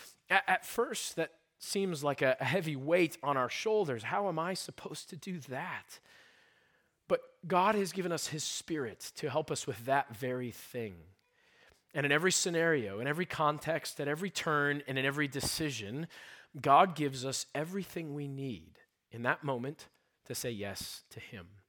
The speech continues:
And so rather than looking at all the possible decisions of life and saying, "Oh, how am I supposed to do it all for the Lord?" we just look at the next decision and say, "Okay, what does the Lord have for me here?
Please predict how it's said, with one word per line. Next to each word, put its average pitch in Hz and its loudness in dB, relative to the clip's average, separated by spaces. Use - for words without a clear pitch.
And 151 -6
so 175 2
rather 220 4
than 214 2
looking 196 2
at 160 6
all 220 8
the 180 4
possible 185 6
decisions 160 -2
of 143 0
life 156 6
and 151 -6
saying, 175 -4
"Oh, 240 4
how 214 2
am 254 0
I 220 0
supposed - -4
to 214 0
do 247 -2
it 233 2
all 214 6
for - -6
the 202 2
Lord?" 226 4
we 165 -2
just 190 -2
look 175 -4
at 156 -8
the 147 -2
next 135 -2
decision 95 -8
and - -20
say, 120 -6
"Okay, 113 -8
what 160 -2
does 151 -4
the 143 0
Lord 147 4
have 131 0
for 135 -4
me 117 -6
here? 104 -8